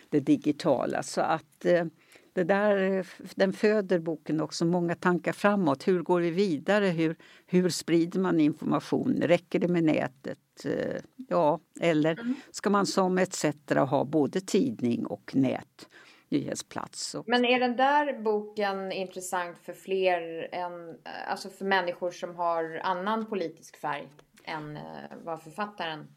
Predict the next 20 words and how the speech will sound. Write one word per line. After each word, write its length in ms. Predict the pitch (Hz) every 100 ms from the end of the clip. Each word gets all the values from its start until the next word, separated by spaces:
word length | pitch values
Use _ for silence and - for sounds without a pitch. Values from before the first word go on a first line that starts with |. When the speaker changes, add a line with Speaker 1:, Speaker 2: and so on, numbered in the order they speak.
| _ _ _ -
Speaker 2:
har? 220 | 147 - _ _ _ _ _ _ _ _ _ _
Speaker 1:
Ja, 680 | 202 180 208 208 208 247 320 -
det 140 | 294
skulle 320 | 277 - 311 285
jag 140 | 233
nog 220 | 180 156
säga, 420 | - 214 165 165
för 120 | - 175
det 100 | 202
handlar 460 | 233 214 185 202
om 340 | 190 170 170 -
uppkomst, 840 | 214 196 _ - 165 156 160 -
nedgång 560 | 175 170 135 - 139 147
och 160 | -
fall 400 | - 220 208 117
så 160 | - -
att 140 | 117
säga 380 | - 123 - -
för 260 | - - 76
en 140 | 78